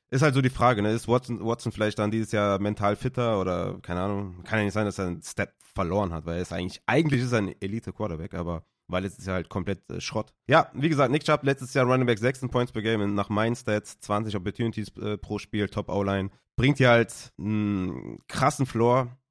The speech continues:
krasse Baseline, aber fehlt halt Receiving Upside. Und da könnte eventuell ein bisschen mehr dazukommen. Ich will jetzt nicht sagen, ähnlich wie bei einem Josh Jacobs, ne? Also ich glaub, so eine Range wird er nicht erreichen, aber vielleicht so ein Step in die Richtung, ne? Josh Jacobs war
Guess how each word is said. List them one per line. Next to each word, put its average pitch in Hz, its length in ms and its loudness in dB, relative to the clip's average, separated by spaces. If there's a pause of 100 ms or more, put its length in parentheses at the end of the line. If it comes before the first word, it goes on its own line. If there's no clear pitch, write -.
(120)
krasse 123 320 -2
Baseline, 107 520 0
aber 104 180 2
fehlt 120 280 -2
halt 107 160 -2
Receiving 117 340 -4
Upside. 113 320 -2
Und 123 120 0
da 131 120 4
könnte 175 600 0 (140)
eventuell 143 520 2
ein 131 100 4
bisschen 147 220 0
mehr 143 100 2
dazukommen. 147 580 -2 (440)
Ich 95 100 -6
will 160 80 8
jetzt 190 100 4
nicht 180 100 4
sagen, 165 240 6
ähnlich 175 260 4
wie 165 60 2
bei 151 120 6
einem 147 160 6
Josh 127 260 2
Jacobs, 220 480 0
ne? 180 240 2
Also 117 160 0
ich 123 80 -6
glaub, 127 140 2
so 123 80 4
eine 151 140 6
Range 139 200 4
wird 131 140 -2
er 131 60 4
nicht 123 120 0
erreichen, 113 340 0
aber 143 120 2
vielleicht 143 240 0
so 139 100 2
ein 131 140 2
Step - 260 0
in 139 80 4
die 127 80 4
Richtung, 113 320 -2
ne? 107 120 -2
Josh 113 220 -2
Jacobs 127 300 -2
war 110 220 0